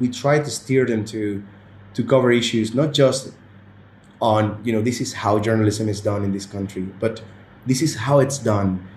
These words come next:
And this is aimed at scholars from the Global South, not only to learn that there's different cultures and different ways of doing journalism all over the world, but that we can mutually learn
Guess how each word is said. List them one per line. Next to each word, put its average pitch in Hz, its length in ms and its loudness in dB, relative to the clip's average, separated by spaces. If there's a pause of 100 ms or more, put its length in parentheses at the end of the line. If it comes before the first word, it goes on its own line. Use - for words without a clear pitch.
(300)
And 117 160 4
this 135 140 4
is - 260 0
aimed 123 500 6
at 101 380 0 (260)
scholars - 640 2
from 135 160 0
the 120 80 0
Global 113 280 0
South, 107 420 -4
not 120 200 -4
only 143 340 4
to 127 120 -2
learn 110 440 2
that 98 120 -4
there's 104 220 -2
different 135 440 -4
cultures 113 420 -2
and 104 80 -4
different 107 340 -4
ways 110 240 2
of 104 80 -10
doing 104 180 -4
journalism 101 480 -4
all 104 120 0
over 104 120 -2
the 101 100 -2
world, 98 400 0 (520)
but 123 100 2
that 117 300 2
we 127 120 2
can 120 380 0
mutually 117 500 2 (140)
learn 104 580 0